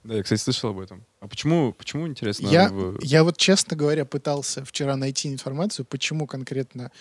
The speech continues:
Speaker 2: у нас в России, вот в российской локализации книжки, ну, в каком-то од-, одном сам-, самом популярном переводе, и в м-, особенно в мультике в советском, почему они сделали её девочкой, вообще непонятно.
Speaker 1: А может, это, типа,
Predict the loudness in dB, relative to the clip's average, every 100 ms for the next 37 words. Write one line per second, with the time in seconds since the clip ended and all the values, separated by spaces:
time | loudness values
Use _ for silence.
0 | -20 _ -4 -2 0 -2 -4 -4 -4 -4
1 | -4 -4 -6 -10 -6 -2 -2 -2 -2 -4
2 | -4 0 2 2 0 -4 -8 -4 0 2
3 | 0 -6 -8 -14 -12 -4 -4 -4 -4 0
4 | 0 0 -2 -2 -2 0 0 -2 -4 -4
5 | -2 0 -2 -6 0 2 2 0 -4 -2
6 | 2 0 0 -2 -4 -8 -8 -4 -4 0
7 | 0 2 2 0 -2 -8 -6 -2 -2 -4
8 | -10 -14 -16 -18 -12 -4 0 2 4 4
9 | 4 0 0 0 0 -2 -2 0 2 2
10 | 2 -2 -4 -4 -4 -6 -6 -8 -8 -10
11 | -12 -4 4 6 8 6 2 0 6 8
12 | 10 8 8 6 6